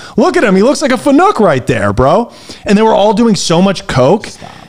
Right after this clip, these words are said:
Speaker 1: That's what happened. Like, they were probably in, like, a, an orgy with chicks, and then they said, hey, and they started making out, and then they're like, damn, fuck, that a-, what that ass do? And that mouth, Richard Pryor,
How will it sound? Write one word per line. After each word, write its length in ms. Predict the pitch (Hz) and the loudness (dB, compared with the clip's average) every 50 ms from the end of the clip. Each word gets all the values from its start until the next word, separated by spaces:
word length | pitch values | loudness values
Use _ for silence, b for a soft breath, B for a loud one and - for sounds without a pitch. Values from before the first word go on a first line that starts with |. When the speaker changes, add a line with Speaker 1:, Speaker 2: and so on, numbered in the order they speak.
| B - | B -4
Speaker 1:
That's 200 | 151 185 190 - | -2 -2 0 0
what 100 | 247 208 | -2 -2
happened. 380 | 156 151 196 240 247 - 165 147 | 0 -2 -2 -2 -2 -2 -2 -2
Like, 160 | 151 156 127 | -2 -2 -2
they 100 | 147 165 185 | 0 0 0
were 60 | 190 | 0
probably 500 | 147 - 180 185 208 208 190 190 180 175 | 0 0 0 0 0 2 2 2 2 2
in, 280 | 180 - 156 156 156 156 | 0 0 0 0 2 2
like, 180 | 151 147 135 | 0 0 0
a, 320 | 143 135 135 131 127 131 127 | 0 0 0 2 0 2 2
an 80 | 123 | 2
orgy 440 | 127 127 143 165 180 160 117 123 127 | 2 2 2 2 0 0 0 0 2
with 160 | 120 120 120 | 2 2 0
chicks, 560 | - - - 190 190 175 135 127 - - - - - | -2 -2 -2 0 0 0 -2 -4 -4 -6 -8 -6 -4
and 140 | 123 123 127 | -2 0 0
then 140 | 127 127 | 2 0
they 400 | 131 123 123 127 123 117 107 110 b b b b b b b b b b b b | 0 0 0 0 0 -2 -2 -4 b b b b b b b b b b b b
said, 300 | - - - - 131 123 | -14 -6 -2 0 0 2
hey, 400 | 131 143 165 180 151 120 107 107 | 2 2 0 0 0 0 -2 -4
and 100 | 110 113 | -4 -4
they 60 | 123 120 | -4 -4
started 340 | - - 143 135 139 127 | -2 -2 0 0 0 0
making 320 | 123 127 131 135 - 156 123 | 0 0 0 0 -2 -2 -2
out, 340 | 107 113 120 127 147 165 156 | -2 0 0 0 0 0 0
and 120 | 135 135 | 0 0
then 160 | 135 135 139 | 2 2 2
they're 240 | 135 131 131 127 123 | 2 2 2 0 0
like, 100 | 113 - | -2 -2
damn, 460 | - - 202 214 160 123 110 123 123 - - - - - | -2 -2 0 0 0 -2 -2 -4 -6 -8 -12 -20 -20 -20
fuck, 720 | - - - - - - 294 262 240 175 131 123 - - B B B B - | -18 -16 -14 -14 -6 -4 -2 -2 0 -2 -4 -6 -12 -18 B B B B -2
that 340 | 151 143 143 135 156 185 165 | -2 0 0 0 0 0 0
a-, 40 | |
what 120 | 170 233 - | 0 0 0
that 180 | 220 160 135 | 0 0 0
ass 340 | 139 170 214 277 269 - - | 0 0 0 0 -2 -2 -2
do? 320 | - - 139 123 104 95 101 B B B B B B B - | -2 0 2 2 0 -2 -4 B B B B B B B -2
And 120 | 147 156 | 0 0
that 180 | 156 147 143 135 | 0 0 0 0
mouth, 580 | 139 160 233 277 262 180 135 120 - - - B B B B B | 0 0 0 0 0 0 -2 -4 -6 -12 -16 B B B B B
Richard 300 | 170 - 170 - 170 147 | -2 -2 0 -2 -4 -2
Pryor, 360 | - - 226 240 196 147 B | 0 0 0 2 0 -2 B